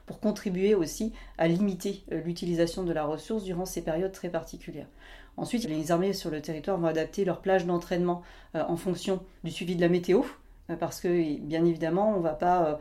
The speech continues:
faire des tirs d'essai de missiles quand, euh, les sols sont extrêmement secs et, euh, être générateur d'incendies sur nos propres emprises. Donc c'est, euh, un double suivi, un suivi finalement des actions qui sont prises, euh, par les autorités, euh, en charge de la sécurité, euh,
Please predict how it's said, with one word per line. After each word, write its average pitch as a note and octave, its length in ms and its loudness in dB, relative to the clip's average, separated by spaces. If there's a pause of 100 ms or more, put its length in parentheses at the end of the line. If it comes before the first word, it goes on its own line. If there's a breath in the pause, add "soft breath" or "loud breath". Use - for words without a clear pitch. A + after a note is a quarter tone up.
(220 loud breath)
faire F3 200 2
des D#3+ 100 -4
tirs F#3 200 0
d'essai E3+ 260 2
de F3 60 2
missiles F3 580 0
quand, E3+ 280 0
euh, F3+ 100 0
les D#3 80 -2
sols F#3+ 240 2
sont F#3 180 -6
extrêmement E3+ 460 -2
secs G3+ 420 -4 (240 loud breath)
et, E3+ 300 2
euh, D3+ 160 2 (240 loud breath)
être F3 300 2
générateur E3+ 520 4
d'incendies E3+ 480 0
sur G3 140 -6
nos E3 80 2
propres E3+ 420 -2
emprises. - 320 -2 (380 loud breath)
Donc E3+ 180 2
c'est, G#3 420 2
euh, E3+ 260 2 (100)
un F3+ 80 4
double G#3 320 4
suivi, A3 400 -2 (260 loud breath)
un G3 140 0
suivi G#3+ 340 0
finalement F#3+ 420 0
des F3 180 0
actions E3+ 280 -2
qui - 140 -10
sont G3 160 -4
prises, F#3+ 340 -8 (140)
euh, E3+ 80 -4
par G#3 200 4
les F#3+ 180 4
autorités, F3 520 -4 (100)
euh, F3 80 -8
en D3 80 -8
charge E3 260 -4
de E3 100 -4
la D#3 80 -4
sécurité, E3 680 -6
euh, D3 40 -6